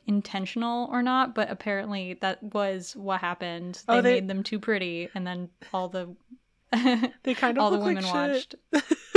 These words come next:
Speaker 1: <laughs> They're like yaoi bait. <laughs>
Speaker 2: Wait, hold on. No, this, I'm looking at Troa Barton. If you, if you're a real Gundam fan, you know exactly who I'm talking about.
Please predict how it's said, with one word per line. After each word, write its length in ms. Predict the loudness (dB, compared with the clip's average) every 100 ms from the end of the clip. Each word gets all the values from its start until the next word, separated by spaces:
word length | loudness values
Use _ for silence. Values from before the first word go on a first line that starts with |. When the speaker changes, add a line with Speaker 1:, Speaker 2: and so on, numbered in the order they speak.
| 12 10
Speaker 1:
<laughs> 960 | 6 10 10 12 10 10 6 4 2 -2 -2 _ -20 _ _ -10 -6 -6 -8 _ -20 -18 -18 _
They're 100 | -4
like 140 | -2
yaoi 360 | 0 0 -2 -2
bait. 380 | -4 -4 -4 0
<laughs> 760 | 0 8 8 8 4 4 0 -2 _ _
Speaker 2:
Wait, 260 | 2 2
hold 220 | 2 4 4
on. 200 | 4 4
No, 160 | 2
this, 220 | 4 0 2
I'm 200 | 4 4
looking 260 | 2 2 -2
at 120 | -2
Troa 580 | -4 -2 2 6 6 6
Barton. 540 | 2 0 -2 -4 -4
If 160 | -6 -6
you, 320 | -8 -8 -14 -4
if 160 | 0
you're 140 | 4 4
a 40 |
real 300 | 4 4 4
Gundam 360 | 2 0 -2 -4
fan, 280 | -4 -4 -4
you 100 | -2
know 160 | -2 -4
exactly 580 | -6 -4 -4 -4 -6
who 140 | -4 -4
I'm 180 | -4 -4
talking 400 | -4 -4 -6 -8
about. 400 | -6 -4 -4